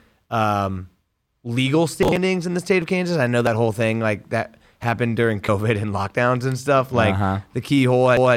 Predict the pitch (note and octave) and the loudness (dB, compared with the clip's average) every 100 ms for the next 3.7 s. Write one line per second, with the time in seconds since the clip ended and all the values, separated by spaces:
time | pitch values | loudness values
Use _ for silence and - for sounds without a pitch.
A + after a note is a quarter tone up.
0 | A2+ G#2+ - A#2 - - - C3 A#2+ G#2+ | 0 -8 -8 -14 -14 -16 -6 -4 -4 -4
1 | C3+ A#2+ A2 A#2 A2 G#2 A2+ G#2 G2+ G#2 | -4 -4 0 2 2 -2 -6 -6 -4 -2
2 | G#2 G#2+ G#2+ G#2 G2 A2+ G#2 G#2+ G2 G2+ | 2 4 4 2 2 2 2 0 0 0
3 | E2+ G#2 G#2 G#2 G2+ - | 0 0 0 0 -4 -10